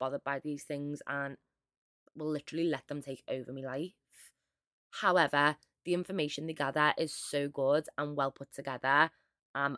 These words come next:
loving it enough to put myself through it and give it a listen anyway. For example,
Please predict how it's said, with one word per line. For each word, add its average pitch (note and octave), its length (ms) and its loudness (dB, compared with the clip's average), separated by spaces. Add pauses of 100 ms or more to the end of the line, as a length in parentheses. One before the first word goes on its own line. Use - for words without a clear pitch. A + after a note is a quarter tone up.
loving C#3+ 380 -4
it C#3 80 -4
enough C#3+ 300 -6
to - 100 -20
put - 140 -10
myself C3+ 300 -6
through C3+ 180 -2
it C#3 160 0 (200)
and C#3+ 140 -8
give B2+ 140 -8
it - 40 -8
a A#2+ 60 -6
listen B2 240 -10
anyway. C3+ 480 -8 (1080)
For F#3 280 4
example, D#3 680 2